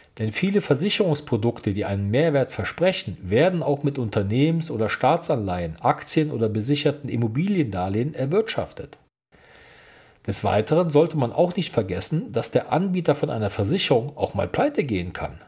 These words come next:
Als gutes Beispiel, derzeit stehen bei der bafin zwanzig Lebensversicherer und vierzig Pensionskassen unter besonderer Beobachtung. Oder wie es die Generali Lebensversicherung zweitausendneunzehn gemacht hat.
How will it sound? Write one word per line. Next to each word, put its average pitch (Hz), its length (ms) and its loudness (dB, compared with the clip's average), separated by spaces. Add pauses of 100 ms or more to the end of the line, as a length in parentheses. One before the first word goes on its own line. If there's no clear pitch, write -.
(1300)
Als 113 200 0
gutes 170 300 0
Beispiel, 139 480 2
derzeit 151 460 2
stehen 175 260 0
bei 139 100 6
der 107 140 2
bafin 139 560 0
zwanzig 214 680 0
Lebensversicherer 123 960 0
und 131 160 -2
vierzig - 560 -2
Pensionskassen 139 880 0
unter 135 240 0
besonderer 110 560 0
Beobachtung. 160 760 0 (1200)
Oder 143 480 6
wie 139 160 4
es 135 120 0
die 113 120 -4
Generali 117 560 4
Lebensversicherung 104 840 0
zweitausendneunzehn 120 920 2
gemacht 101 380 -6
hat. - 160 -16